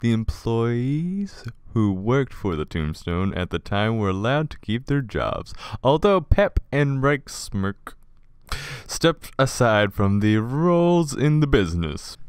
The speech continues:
Thank you for watching. I enjoyed making this short eight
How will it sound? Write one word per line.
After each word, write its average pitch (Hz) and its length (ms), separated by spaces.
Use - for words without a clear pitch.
Thank 131 260
you 139 140
for 123 160
watching. 151 600
I 104 120
enjoyed 101 480
making 107 400
this 107 160
short 123 640
eight 127 400